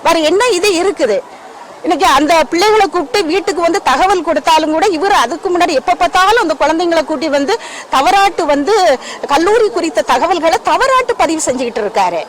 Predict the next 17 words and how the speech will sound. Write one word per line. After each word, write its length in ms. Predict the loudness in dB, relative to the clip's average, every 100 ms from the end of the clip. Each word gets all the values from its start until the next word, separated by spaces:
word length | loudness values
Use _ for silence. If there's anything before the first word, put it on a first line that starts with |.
| -12 -16 -18 -18 -20 -18 -4
அதனால 540 | 0 2 4 4 4
வந்து 200 | 2 2
இதை 140 | 2 2
கண்டிக்கக்கூடிய 720 | 0 2 2 2 0 0 2
நாங்க 240 | 2 2
வந்து 180 | 0 2
ஏற்கனவே 480 | 2 2 0 0 2
அரசுக்கு 560 | 2 2 0 0 0
வந்து 220 | 0 2
நாங்க 240 | 0 0 0
தகவல் 400 | 0 0 0 0
கொடுத்திருக்கோம். 640 | -2 -2 -4 0 2 0 -2 -16 -16 -2
ஆ, 380 | 2 4 4 4
இது 280 | 4 2 2
குறித்து 360 | 2 2 2
வந்து 340 | 2 2 2 2
ஒரு, 240 | 2 4